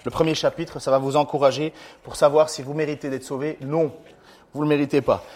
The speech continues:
C'est Jésus qui l'a fait, enfin, c'est Dieu selon la, la, selon ce qu'inspire sa propre volonté. Donc, euh, tu veux demander des comptes à Dieu, « Pourquoi tu m'as sauvé ? » Et Dieu va te répondre, « Parce que je l'ai eu envie. » Voilà, c'est assez, c'est assez simple, euh,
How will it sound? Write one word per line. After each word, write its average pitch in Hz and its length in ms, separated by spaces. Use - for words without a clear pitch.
C'est 143 160
Jésus 156 380
qui 165 100
l'a 143 180
fait, 175 180
enfin, 139 200
c'est 143 200
Dieu 147 220
selon 190 440
la, 147 300
la, 139 160
selon 190 400
ce 208 120
qu'inspire 190 480
sa - 120
propre 196 320
volonté. 175 400
Donc, 135 300
euh, 123 120
tu 120 140
veux 127 80
demander 139 240
des 135 100
comptes 135 240
à 127 60
Dieu, « 175 180
Pourquoi - 180
tu - 120
m'as 156 100
sauvé ? » 175 380
Et 143 160
Dieu 135 220
va 156 120
te - 60
répondre, « 165 340
Parce 135 140
que 135 60
je 120 60
l'ai 127 100
eu 120 60
envie. » 113 280
Voilà, 127 280
c'est - 120
assez, 139 360
c'est 139 140
assez 135 180
simple, 147 380
euh, 117 180